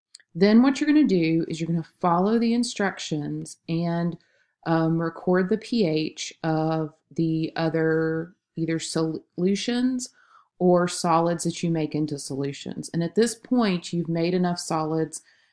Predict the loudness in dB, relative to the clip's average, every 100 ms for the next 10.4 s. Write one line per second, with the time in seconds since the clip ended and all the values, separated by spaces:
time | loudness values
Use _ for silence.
0 | _ -2 -2 0 0 0 0 0 0 0
1 | 0 0 0 0 -2 -2 -4 -2 -2 0
2 | 2 2 2 2 4 4 0 0 0 0
3 | -2 -4 -4 -4 -4 -4 -4 -6 -8 -4
4 | -4 -2 -2 0 0 0 -2 -2 -2 0
5 | -2 -4 -6 -8 -8 -8 -6 -6 -4 -4
6 | -6 -6 -8 -8 -8 -10 -8 -4 -4 -4
7 | -10 -14 _ -20 -20 -20 _ 0 4 4
8 | 6 6 4 2 2 2 2 0 0 0
9 | 2 2 0 -2 -2 -2 0 -2 -6 -8
10 | -2 0 0